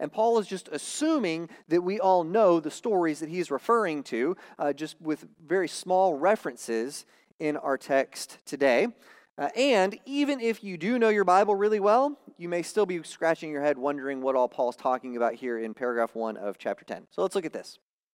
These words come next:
Paul writes, "For I do not want you to be ignorant of the fact, brothers and sisters, that our ancestors were all under the cloud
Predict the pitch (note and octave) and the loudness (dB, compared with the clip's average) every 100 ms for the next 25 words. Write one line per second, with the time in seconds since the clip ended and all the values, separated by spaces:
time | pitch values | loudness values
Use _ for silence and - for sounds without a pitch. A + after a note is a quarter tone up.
0 | _ _ _ _ _ _ _ _ _ _ | _ _ _ _ _ _ _ _ _ _
1 | _ - F3 D3+ - - - _ _ _ | _ 2 4 4 2 -10 -14 _ _ _
2 | _ _ _ _ _ _ _ _ _ _ | _ _ _ _ _ _ _ _ _ _
3 | _ _ _ _ _ B3 A#3 A2 F#2 _ | _ _ _ _ _ 2 4 2 -2 _
4 | _ _ _ _ - D3 G3 A#3 A#3+ C#4 | _ _ _ _ -2 0 4 6 6 4
5 | C#4+ C#4 B3 B3 G#3 G#3+ G#3+ A3 D#3 F3 | 2 -2 -2 0 0 2 0 0 0 -2
6 | A3+ B2 C3+ - - _ _ C3+ C#3+ G#3 | 0 2 0 -2 -16 _ _ 2 4 2
7 | G3 G#3 A#2+ - G#2+ F#3+ - _ _ _ | -4 -6 -6 -6 -8 -10 -14 _ _ _
8 | _ _ _ _ D#3+ F3 F#3+ G#3+ C#4+ - | _ _ _ _ 6 8 8 6 2 2
9 | B3+ A#3 C4 B3 G3 F3 F3 G3 G#3+ F#3 | 0 0 -4 -6 -2 0 4 6 6 4
10 | E3+ A3+ A#3 - G#2 F#2+ F#3 | 2 0 -4 -2 0 2 0